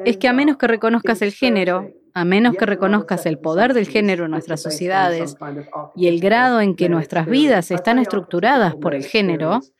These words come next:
Speaker 2: 'cause I don't
Speaker 1: a
Speaker 2: mean
Speaker 1: menos
Speaker 2: the actual experience of
Speaker 1: que
Speaker 2: most men
Speaker 1: reconozcas
Speaker 2: as an
Speaker 1: y
Speaker 2: archetype
Speaker 1: pienses
Speaker 2: for men.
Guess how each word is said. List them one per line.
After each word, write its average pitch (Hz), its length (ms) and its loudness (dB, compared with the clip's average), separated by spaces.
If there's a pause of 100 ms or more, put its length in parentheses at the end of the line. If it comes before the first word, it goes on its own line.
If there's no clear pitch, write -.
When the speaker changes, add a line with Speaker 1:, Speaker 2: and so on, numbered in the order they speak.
(160)
Speaker 2:
'cause 170 180 -10
I 170 40 -10
don't 196 180 -8
Speaker 1:
a 156 160 -2
Speaker 2:
mean 175 80 2
Speaker 1:
menos 202 460 2
Speaker 2:
the 175 120 -8
actual 170 280 -14
experience 151 600 -14
of - 80 -20
Speaker 1:
que - 0 -
Speaker 2:
most - 60 -6
men 185 100 2
Speaker 1:
reconozcas 185 760 -2
Speaker 2:
as - 40 -12
an 151 60 -6
Speaker 1:
y 156 40 -4
Speaker 2:
archetype 156 100 -8
Speaker 1:
pienses 202 600 0
Speaker 2:
for 160 100 -6
men. 151 140 -14